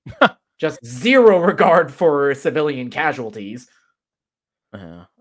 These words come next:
Speaker 1: Um, and Brandon from Detroit said, uh, "Pa Kent was in a weird place at the beginning, uh, married to,
Speaker 2: <laughs>
Speaker 1: uh, Martha Manhunter." Yeah. Uh,
Speaker 2: <laughs> Oh,
Speaker 1: we'll
Speaker 2: I'll,
Speaker 1: get,
Speaker 2: oh,
Speaker 1: we'll
Speaker 2: I'll
Speaker 1: get
Speaker 2: get to that in, uh, in my next entry on this list, but i-,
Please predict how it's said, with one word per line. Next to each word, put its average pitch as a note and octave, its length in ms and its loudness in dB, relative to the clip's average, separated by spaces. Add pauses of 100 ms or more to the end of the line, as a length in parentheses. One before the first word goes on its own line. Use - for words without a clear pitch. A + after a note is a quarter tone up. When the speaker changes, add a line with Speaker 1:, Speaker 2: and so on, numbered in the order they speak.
(140)
Speaker 1:
Um, B2 560 0
and A#2+ 200 -4
Brandon C3 200 -2
from C3 120 -8
Detroit A#2+ 260 -6
said, B2 220 -4
uh, A2 180 -4
"Pa D3 260 0
Kent C#3+ 340 -12 (100)
was B2 140 -12
in A#2+ 80 -10
a A2 60 -8
weird A#2 240 -8
place A#2+ 240 -8
at G#2 80 -10
the G#2 60 -20
beginning, A2 260 -6
uh, B3+ 340 2
married A3 240 -2 (120)
to, F#3+ 80 -2
Speaker 2:
<laughs> G2+ 120 -4
Speaker 1:
uh, G2+ 60 -8
Martha A#2 440 -6
Manhunter." G#2+ 600 -8
Yeah. A2 320 -2 (320)
Uh, C3+ 320 2
Speaker 2:
<laughs> - 40 -6 (360)
Oh, G#3 120 6
Speaker 1:
we'll F3 100 2
Speaker 2:
I'll, D4 220 2
Speaker 1:
get, E3 160 0 (280)
Speaker 2:
oh, A#3 160 6
Speaker 1:
we'll G#3+ 80 2
Speaker 2:
I'll C#4 80 4
Speaker 1:
get D4+ 60 -8
Speaker 2:
get A3 200 0
to - 140 -4
that E3+ 260 -2
in, D#3+ 240 -10
uh, E3 140 -6 (300)
in F3 120 -10
my D3+ 140 -6
next C#3+ 340 -6
entry B2+ 280 -8
on A#2 140 -10
this A2 200 -12
list, A2 240 -10
but C3 180 -6 (240)
i-, A2+ 60 -20